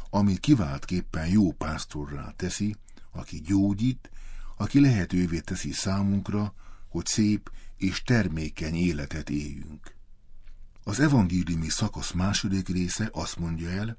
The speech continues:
hogy Jézus milyen feltételek között tud gyógyítani minket, és hogyan tehet életünket örömtelévé és termékennyé. Én vagyok a jó pásztor,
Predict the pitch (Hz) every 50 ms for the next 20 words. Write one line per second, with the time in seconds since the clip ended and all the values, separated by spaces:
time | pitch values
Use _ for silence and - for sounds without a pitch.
0 | - - - - 101 90 101 117 127 127 107 113 107 - - 131 143 139 117 101
1 | 87 - 104 95 92 90 - 85 80 - - 87 82 85 82 78 - - 104 92
2 | 85 87 78 - - - 92 90 76 76 98 98 92 76 76 76 - - - 80
3 | 78 78 78 73 69 67 65 - - - - - - - - - - - - -
4 | - - - - - 92 90 - - 165 156 135 107 80 78 - 107 101 90 82
5 | - - 90 95 98 92 90 85 - - 90 90 90 - 78 73 - - 95 98
6 | 98 95 92 98 101 104 101 98 104 101 92 95 98 98 98 - 87 87 76 -
7 | - - 85 78 71 71 73 71 71 - - 76 73 73 73 76 73 71 - -
8 | - - - - - - - - - - - - - - - - - - - -
9 | - - - 156 160 139 120 120 117 117 113 - 113 113 113 101 82 76 - -
10 | 71 67 69 73 - - - 69 67 67 -